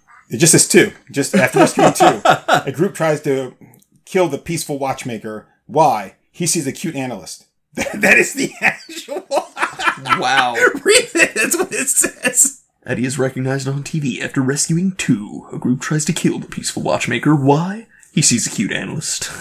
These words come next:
Speaker 2: <laughs> A native na-, English speaker did not <laughs> write that.
Speaker 1: Hmm, wow. This is a Superman Quest for Peace.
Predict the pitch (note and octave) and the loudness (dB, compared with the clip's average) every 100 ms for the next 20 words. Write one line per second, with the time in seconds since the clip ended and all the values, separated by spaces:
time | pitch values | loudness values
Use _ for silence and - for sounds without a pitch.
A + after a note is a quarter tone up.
0 | - G#4+ - - G4 A4+ G#4 - F#4+ - | 0 2 4 4 4 4 2 2 -2 0
1 | - - - - - _ _ - - - | -2 -2 -12 -12 -20 _ _ -20 -14 0
2 | D#3 C3+ D3 E3 B2+ B2+ C3+ B2 C3+ B2 | 4 4 6 4 4 0 -4 -4 -4 -4
3 | A#2 - B2+ - A2 - A2 B2 F2 - | -4 -6 -6 -6 -6 -6 -6 -8 -6 -8
4 | - - C#4 - - - - C3 - - | -6 -2 2 2 0 -6 -10 -10 -10 -10
5 | - - - _ _ _ _ _ _ _ | -10 -10 -20 _ _ _ _ _ _ _
6 | _ _ - _ _ _ _ _ _ _ | _ _ -20 _ _ _ _ _ _ _
7 | _ _ _ - - C#3+ B2+ A#2+ - - | _ _ _ -20 -10 -8 -6 -8 -10 -8
8 | C#3 C#3 _ _ _ _ _ - - D3+ | -8 -8 _ _ _ _ _ -8 0 2
9 | D3+ D3+ D#3+ C3 B2 C#3+ B2+ B2+ C#3 B2 | 6 4 6 4 4 2 0 0 0 0
10 | - - | -2 -6